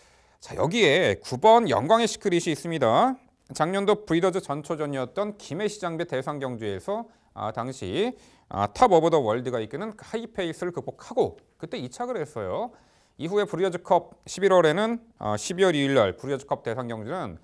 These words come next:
외선 무리한 전개 운영 속에 무너졌지만 이후에 공백이 있었고, 어, 공백 기간 동안 뭐 사양 관리 잘 된 상황에서 이번에 출전하리라 봅니다.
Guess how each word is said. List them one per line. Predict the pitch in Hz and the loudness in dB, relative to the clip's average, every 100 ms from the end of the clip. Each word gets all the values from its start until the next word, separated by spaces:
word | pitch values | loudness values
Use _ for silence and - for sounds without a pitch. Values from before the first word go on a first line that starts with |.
| _ - | _ -12
외선 | 107 120 147 | -6 -6 -6
무리한 | 113 165 160 | -6 -6 -6
전개 | 139 131 | -6 -6
운영 | 123 110 | -8 -8
속에 | 131 | -10
무너졌지만 | 98 139 143 - 127 123 | -8 -8 -8 -10 -10 -10
이후에 | 127 147 202 208 208 _ 117 117 | -10 -6 -4 -4 -8 _ -14 -8
공백이 | 160 180 180 131 | -6 -4 -4 -6
있었고, | - 175 113 110 233 254 _ _ - | -6 -6 -4 -4 -4 -6 _ _ -12
어, | 123 | -12
공백 | 147 160 170 | -8 -8 -6
기간 | 165 156 | -6 -8
동안 | 165 190 190 | -6 -6 -6
뭐 | 139 | -4
사양 | 180 165 | -4 -4
관리 | 165 | -6
잘 | - 117 | -6 -4
된 | 214 247 | -2 0
상황에서 | 233 180 175 | -2 -2 -4
이번에 | 147 147 | -4 -6
출전하리라 | 147 160 151 170 151 139 | -8 -8 -8 -6 -4 -6
봅니다. | - 208 196 151 127 | -6 -6 -2 0 0